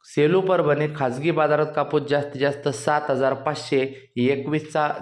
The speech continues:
जाताना दिसत आहे. पांढरकवडा यवतमाळ या ठिकाणी कापसाला जास्तीत जास्त सात हजार आठशे रुपयाचा दर मिळताना दिसत आहे. त्यानंतर मित्रांनो,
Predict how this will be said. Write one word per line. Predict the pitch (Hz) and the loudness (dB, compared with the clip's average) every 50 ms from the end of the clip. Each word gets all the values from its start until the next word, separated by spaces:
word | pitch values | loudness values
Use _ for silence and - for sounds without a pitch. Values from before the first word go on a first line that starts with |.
| 113 113 | -4 -2
जाताना | 127 120 123 120 - 135 127 131 | 0 0 0 0 0 0 0 0
दिसत | 127 123 131 120 - 120 117 120 | 0 -2 -2 -2 -2 -2 0 2
आहे. | 120 110 107 110 - - - - _ _ _ _ | 2 2 0 0 -4 -12 -18 -20 _ _ _ _
पांढरकवडा | 143 143 139 143 147 156 151 156 160 160 160 160 | 0 0 0 0 0 0 0 0 0 2 2 2
यवतमाळ | 156 151 151 151 147 156 151 151 147 | 4 2 2 0 0 -2 -2 0 2
या | 147 | 0
ठिकाणी | 147 147 147 139 143 135 139 131 | 2 0 0 0 0 -2 -2 -2
कापसाला | - 139 135 135 - 147 139 135 | -4 -4 -4 -2 -2 -2 0 0
जास्तीत | 135 143 143 143 147 - 156 143 | 0 0 -2 -2 -2 -6 -2 0
जास्त | 156 156 156 151 - 135 127 - - - - - - _ _ | 0 0 0 -2 -2 -2 -2 -2 -6 -12 -18 -20 -20 _ _
सात | - - 156 156 156 160 | -6 -4 -2 -2 0 0
हजार | 147 131 123 131 131 127 131 - - - _ _ _ - | 0 2 2 2 0 0 -2 -6 -12 -18 _ _ _ -4
आठशे | 139 143 147 147 - - 180 170 | -4 -2 -2 -2 0 2 4 4
रुपयाचा | 165 151 151 147 139 135 135 143 131 | 4 2 2 0 0 0 0 0 0
दर | 123 131 131 127 | 2 2 2 2
मिळताना | 131 131 127 127 123 131 127 127 123 | 2 2 0 0 0 0 0 0 0
दिसत | 120 123 120 123 127 120 120 123 | 0 0 0 0 -2 -2 0 0
आहे. | 117 110 107 | 0 0 0
त्यानंतर | 98 - - - _ - 143 143 143 151 151 151 147 170 160 160 | -2 -6 -10 -8 _ -2 0 0 2 2 0 0 0 0 0 0
मित्रांनो, | 160 156 156 156 156 156 160 160 147 131 127 | 0 -2 -2 -2 -2 0 0 2 2 2 0